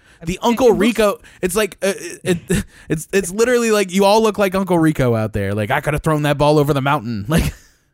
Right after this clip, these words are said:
Speaker 2: And again, uh, you, Jimmy from Denver, um, you have no un-, understanding. It looks like a lot of time on T V,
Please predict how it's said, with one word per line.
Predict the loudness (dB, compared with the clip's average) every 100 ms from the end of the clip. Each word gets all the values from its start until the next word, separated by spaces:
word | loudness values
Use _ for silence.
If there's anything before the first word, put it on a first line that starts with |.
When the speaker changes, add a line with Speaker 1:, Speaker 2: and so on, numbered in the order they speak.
| _ _ _ _ -10
Speaker 2:
And | -8 -8
again, | -8 -8 -10 -14
uh, | -12 -10 -10 -12
you, | -12 -10
Jimmy | -6 -4 -4
from | -4 -6
Denver, | -6 -6 -8 -10 -12
um, | -10 -10 -10 -14 -20 -10
you | -6 -6
have | -6 -8
no | -6 -4 -4 -6 -10
un-, | -12 -10
understanding. | -8 -8 -8 -12 -16 -14 -10 -10 -10
It | -12
looks | -12 -10 -12 -12 -16
like | -12 -10
a | -8
lot | -8 -10
of |
time | -10 -10 -8
on | -8 -8
T | -10 -12
V, | -10 -10 -10